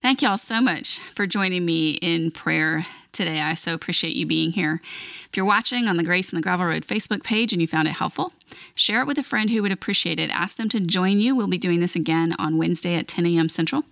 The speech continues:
If you're a podcast listener, subscribing to the show and sharing it with a friend helps more people hear about it through the algorithm, and they are able to join us in prayer as well. Praying Scripture is brought to you by Grace and the Gravel Road, who gives you the truth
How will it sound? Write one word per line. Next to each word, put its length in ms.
If 200
you're 180
a 60
podcast 540
listener, 360
subscribing 580
to 120
the 40
show 320
and 120
sharing 260
it 100
with 120
a 40
friend 300
helps 260
more 300
people 600
hear 360
about 280
it 180
through 160
the 120
algorithm, 680
and 580
they 160
are 120
able 220
to 140
join 340
us 200
in 180
prayer 340
as 140
well. 220
Praying 200
Scripture 360
is 160
brought 300
to 100
you 160
by 160
Grace 280
and 80
the 60
Gravel 260
Road, 300
who 100
gives 240
you 80
the 80
truth 440